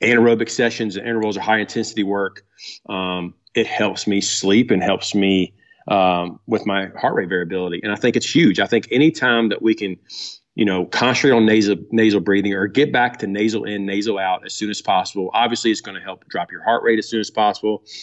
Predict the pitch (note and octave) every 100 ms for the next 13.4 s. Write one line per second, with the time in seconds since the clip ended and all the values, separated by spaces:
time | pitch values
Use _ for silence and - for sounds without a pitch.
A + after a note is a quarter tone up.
0 | - - F#2 G2 F#2 G2+ G2+ G2+ F#2+ -
1 | F#2+ - F#2+ F#2 F2+ F2 - F2+ - G2+
2 | - - A#1 - G2 G#2 A2 G#2 - _
3 | - - G#2+ G3+ - A#2+ A#2+ A#2 G#2 A#2
4 | G2 G2 F#2 - _ - - G2+ G2 F#2+
5 | - _ _ A#2+ B2 A#2+ G#2+ A2 - D3
6 | A#2+ F#2+ - - - A2 - B2 A2 -
7 | A#2+ G#2 G2+ A2 B2+ A#2 A2+ - A#2 A2+
8 | A2+ _ - C3+ - B2 F3 - B2+ A#2+
9 | B2+ A#2+ D#3 - A2+ F#2+ F#2+ G2 _ G2
10 | G2 F#2+ F#2 - - - - _ _ _
11 | _ _ _ B2 G2+ F#2+ - C#3+ - B2
12 | - A#2+ A2+ G#2 F#2+ A#2+ C#3+ A2+ F#2 G#2
13 | G2 F#2 -